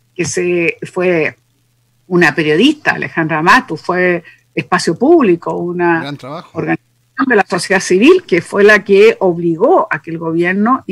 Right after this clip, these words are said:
Speaker 1: tuviera que incorporar entonces estas medidas o esta forma de medir. Por lo tanto, hay un trabajo muy grande que hacer. Pero volvemos al punto número uno.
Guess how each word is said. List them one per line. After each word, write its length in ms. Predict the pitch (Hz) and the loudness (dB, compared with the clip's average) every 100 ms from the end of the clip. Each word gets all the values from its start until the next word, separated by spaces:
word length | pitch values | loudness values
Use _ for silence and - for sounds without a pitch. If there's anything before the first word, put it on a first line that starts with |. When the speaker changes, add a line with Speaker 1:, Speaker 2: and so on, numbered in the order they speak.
| 170 | -10
Speaker 1:
tuviera 380 | 170 170 185 240 | -2 0 2 2
que 120 | 240 | 0
incorporar 800 | 208 - 180 - 175 175 226 254 | -8 -8 -10 -8 -4 2 2 2
entonces 720 | 214 175 - 214 214 226 - - _ 190 - | -6 -12 -10 -12 -6 -6 -6 -10 _ -20 -8
estas 320 | 214 - 214 | -6 -4 -6
medidas 720 | 185 180 180 190 196 208 208 | -6 -6 -4 -2 0 0 -2
o 200 | 180 160 | -6 -6
esta 200 | 175 - | -6 -12
forma 460 | 170 - 214 233 175 | -6 0 2 2 0
de 140 | 170 | -2
medir. 400 | 165 165 185 247 - - _ _ _ _ _ | -2 0 0 0 -6 -20 _ _ _ _ _
Por 140 | 185 | -2
lo 140 | 185 185 | 0 2
tanto, 560 | 208 220 226 269 269 - | 2 0 0 -2 -2 0
hay 240 | 208 233 | 0 0
un 340 | 233 202 175 | -2 -4 -6
trabajo 400 | - 170 190 - | -4 -2 0 -2
muy 220 | 226 214 202 | -4 -2 0
grande 280 | 196 233 | 0 -2
que 100 | 254 | -6
hacer. 320 | - - 208 - _ _ _ | -8 -4 -4 -4 _ _ _
Pero 240 | - 180 190 | -6 -2 0
volvemos 640 | 190 190 233 277 311 311 | 0 2 2 2 2 0
al 120 | 254 | -2
punto 440 | 208 - 254 254 247 | -6 0 2 2 -4
número 260 | 214 196 | -2 0
uno. 300 | 185 160 165 | 0 -2 -6